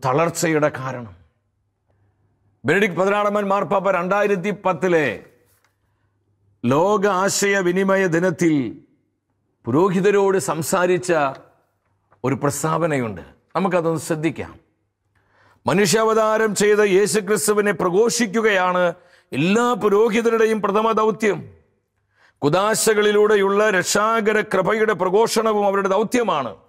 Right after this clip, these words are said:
ഒരു നവയുഗത്തിൻ്റെ കവാടത്തിലാണ് ഇന്ന് അവർ നിൽക്കുന്നത്.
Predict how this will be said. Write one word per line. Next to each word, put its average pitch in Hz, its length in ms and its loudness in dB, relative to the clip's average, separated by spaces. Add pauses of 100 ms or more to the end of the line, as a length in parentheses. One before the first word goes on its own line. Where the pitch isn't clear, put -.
(760)
ഒരു 214 140 4
നവയുഗത്തിൻ്റെ 233 880 0
കവാടത്തിലാണ് 240 880 0
ഇന്ന് 226 180 0
അവർ 226 220 0
നിൽക്കുന്നത്. 214 580 -2